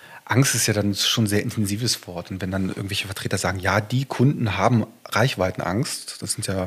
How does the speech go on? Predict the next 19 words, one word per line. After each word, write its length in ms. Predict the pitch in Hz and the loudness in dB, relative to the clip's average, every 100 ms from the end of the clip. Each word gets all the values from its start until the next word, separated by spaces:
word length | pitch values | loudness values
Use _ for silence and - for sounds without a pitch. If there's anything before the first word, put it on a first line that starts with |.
| 107 | -6
kann 120 | - 98 | -2 0
man 80 | 98 | 2
ja 60 | |
auch 200 | 87 - - - - - _ _ _ - - - - - - - - | 0 -4 -16 -20 -20 -20 _ _ _ -10 -8 -6 -6 -6 -8 -12 -8
lesen, 360 | - 110 117 | -6 0 4
muss 100 | 135 | 6
man 100 | 120 | 6
nur 80 | 113 | 6
mal 80 | 110 | 6
diesen 160 | 107 110 | 4 4
Satz 140 | 107 | 4
eingeben, 420 | - 135 107 98 | 4 4 4 4
wer 60 | 98 | 4
das 120 | 95 | 2
so 60 | - | 0
alles 160 | 98 | 0
gesagt 300 | 101 95 - | 0 0 0
haben 200 | 104 101 | 0 0
könnte. 540 | - 110 143 147 156 | 0 0 2 2 2